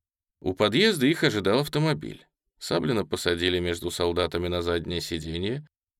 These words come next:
Несколько солдат с ружьями стало на подножке. Коржиков сел рядом с шофёром. "Какого страшного зверя везут", — подумал Саблин. "Как расточительна народная власть. Во времена царизма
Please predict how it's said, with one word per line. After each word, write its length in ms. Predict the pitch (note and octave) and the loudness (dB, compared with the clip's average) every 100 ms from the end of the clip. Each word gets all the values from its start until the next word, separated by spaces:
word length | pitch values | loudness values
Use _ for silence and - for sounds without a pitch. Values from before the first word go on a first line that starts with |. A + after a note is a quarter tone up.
| - | -6
Несколько 440 | - D#3 B2+ A2 | -4 0 0 0
солдат 460 | - F#2+ F#2+ C#3+ D3+ | 2 2 4 2 0
с 140 | - | -2
ружьями 640 | A#2+ C#3 A#2 B2+ C3 B2+ G#2+ | 0 0 2 2 2 0 -2
стало 380 | - F2 A#2+ C#3 | -6 0 2 2
на 120 | D3 | 0
подножке. 720 | C#3 F#2+ E2+ C#2 - - - _ _ _ | -2 -2 -6 -8 -12 -16 -18 _ _ _
Коржиков 580 | - C3 E3 F3 F#3 F3+ | 0 0 0 -2 -2 -2
сел 260 | - D3 C#3+ | 0 2 2
рядом 300 | G2 A2 C3 | 0 0 -4
с 40 | |
шофёром. 560 | - D3+ - C2+ C#2 - _ _ - | -4 -4 -4 -8 -10 -18 _ _ -12
"Какого 440 | - G#2+ - F2+ | -8 -6 -2 -2
страшного 600 | F2+ F#2 F#2+ - G2+ G2+ | -2 0 0 0 0 0
зверя 400 | F#2 F2+ F2 E2+ | 0 -2 0 -2
везут", — 520 | E2+ F2 - - - _ - | -4 -8 -12 -14 -20 _ -4
подумал 380 | F#2 F2 E2+ F2 | -2 -2 -4 -4
Саблин. 420 | F2 E2 - - _ _ _ _ _ | -8 -10 -16 -20 _ _ _ _ _
"Как 220 | - - | -8 -2
расточительна 800 | G#2+ G2 - G#2+ - G#2+ - F#2+ | -2 0 0 0 -2 -6 -4 -2
народная 520 | F2+ F2+ F#2+ F#2 F#2 | 0 0 0 0 0
власть. 600 | F2 E2+ E2+ E2 - - _ - | 2 2 0 -2 -6 -12 _ -8
Во 180 | F#2+ | -4
времена 380 | G2 G#2+ A2 B2+ | 0 2 2 0
царизма 800 | A#2+ A2+ G#2+ A2 C3+ G2 E2 - | 0 2 2 2 -2 -2 -6 -10